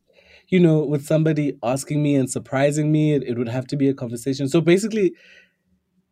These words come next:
you're right in that marriage now is such a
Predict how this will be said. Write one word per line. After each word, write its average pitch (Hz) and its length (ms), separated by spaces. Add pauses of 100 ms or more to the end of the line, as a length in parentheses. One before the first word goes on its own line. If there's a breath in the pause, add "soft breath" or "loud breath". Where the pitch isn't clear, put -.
(600)
you're 160 240
right 127 360 (100)
in 156 140
that 139 340 (1600)
marriage 143 480
now 110 400
is 107 180
such 156 280
a 226 220